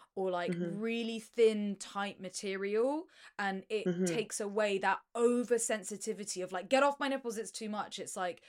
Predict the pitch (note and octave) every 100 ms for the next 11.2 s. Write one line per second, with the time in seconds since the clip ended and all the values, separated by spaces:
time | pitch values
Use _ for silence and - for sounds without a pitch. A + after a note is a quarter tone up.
0 | - - F#3+ G3+ E3 G3+ G3+ G#3 G3+ G3
1 | F#3 - F#3+ F#3 F3+ F3 E3+ D#3+ E3 E3
2 | F#3+ - - - - G3 F#3+ F3+ E3 E3
3 | - A#2+ D3 A#2 B2+ - - C3 - -
4 | - - - F2 E2 - _ - - -
5 | F#3+ F#3+ - G3 F#3 G3 F#3 C#3 C4 F#4
6 | D3+ E3+ D3+ D3 - _ - - - -
7 | D#3+ D#3+ F3 F#3 F3+ - - - B3+ C4
8 | D#4 B3+ C4+ C4+ C4+ A#3 - - B3+ -
9 | F3 D#3+ A3 A#3 - B3 C4 G#3+ G3 F#3
10 | G#3 G3+ F#3 F3 G#3 A3 D#3+ C#3 C#3+ -
11 | C#3+